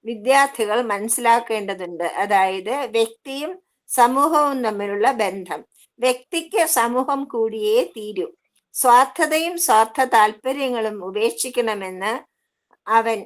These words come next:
ഒരു ദൃഢനിശ്ചയം എടുക്കേണ്ടതുണ്ട്. അവർ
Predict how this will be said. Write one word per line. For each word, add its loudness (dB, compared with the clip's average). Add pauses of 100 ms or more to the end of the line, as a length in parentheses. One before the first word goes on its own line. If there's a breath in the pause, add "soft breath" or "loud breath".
ഒരു 4
ദൃഢനിശ്ചയം 0
എടുക്കേണ്ടതുണ്ട്. -4
അവർ 2